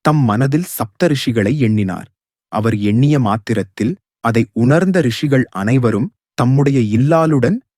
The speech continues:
சிவபெருமான் இருக்கும் காசி நகரை சிவனை எண்ணிக்கொண்டே வந்தடைந்தனர். எம்பெருமானைக் கண்ட சப்தரிஷிகளும்,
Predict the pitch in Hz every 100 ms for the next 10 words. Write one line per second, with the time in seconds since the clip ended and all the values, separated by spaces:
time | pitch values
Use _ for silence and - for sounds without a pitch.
0 | _ - - 151 190 170 165 151 135 127
1 | 120 139 - - 123 - 101 123 - 185
2 | 151 101 92 101 208 _ - - - 139
3 | 165 165 120 107 143 170 - 131 117 165
4 | 117 117 110 104 98 95 - - _ _
5 | _ _ _ - 117 170 190 180 165 151
6 | 135 117 117 113 107 - 98 - 143 120
7 | 110 101 90